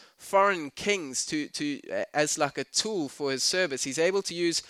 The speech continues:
the, the people coming in from, from the outside to try and draw his own people back to him.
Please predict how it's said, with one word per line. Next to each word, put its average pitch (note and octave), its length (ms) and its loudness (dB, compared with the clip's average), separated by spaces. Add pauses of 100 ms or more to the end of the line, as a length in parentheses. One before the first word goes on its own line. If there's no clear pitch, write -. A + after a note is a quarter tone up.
(240)
the, C#3+ 260 4
the C#3 140 0
people G#3 420 -2
coming F3 380 -2
in F3 240 0
from, D3+ 380 0 (200)
from E3 280 0
the D3 200 2
outside D#3 640 6
to D3+ 100 -6
try G3 240 2
and D#3 120 -2
draw E3+ 320 0
his E3 180 0
own F3 260 2
people E3+ 380 -4
back D3+ 340 0
to C#3 140 -8
him. B2 160 -8